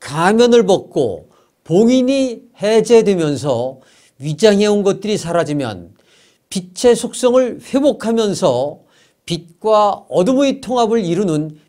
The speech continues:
빛의 일꾼으로서의 역할과 임무가 하늘로부터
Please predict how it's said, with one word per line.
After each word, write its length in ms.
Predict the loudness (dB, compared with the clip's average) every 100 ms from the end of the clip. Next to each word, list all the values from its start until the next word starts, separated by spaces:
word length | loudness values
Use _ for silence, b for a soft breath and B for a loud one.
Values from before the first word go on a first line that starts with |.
| -8
빛의 680 | -6 -6 -6 2 2 2 -2
일꾼으로서의 1000 | -4 -4 -4 -2 -2 0 0 -2 -6 -12 b b b -4
역할과 840 | -2 -2 -6 -2 0 2 2 0
임무가 760 | -2 -4 -2 -2 -2 -4 -6 -14 _ _ _
하늘로부터 1200 | -8 -2 0 0 -2 -2 -16 -4 -2 -2 -4